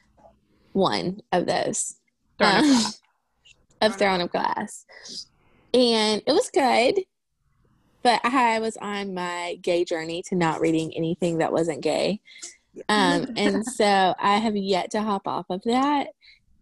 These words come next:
Speaker 1: And I think I'm going to hop off for Addie LaRue.
Speaker 2: It's gay.
Speaker 3: It's gay.
Speaker 1: Oh.
Speaker 2: Like, it's a,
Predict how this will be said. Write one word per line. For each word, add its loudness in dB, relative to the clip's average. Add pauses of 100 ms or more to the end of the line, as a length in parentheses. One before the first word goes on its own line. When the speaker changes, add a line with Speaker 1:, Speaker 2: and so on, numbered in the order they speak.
(140)
Speaker 1:
And 2
I -4
think -4
I'm -2
going 0
to -4
hop -4
off -4
for -4
Addie -2
LaRue. -2 (480)
Speaker 2:
It's 0
gay. 0 (200)
Speaker 3:
It's -20 (100)
gay. -8 (120)
Speaker 1:
Oh. 2 (200)
Speaker 2:
Like, -4
it's 0
a, 4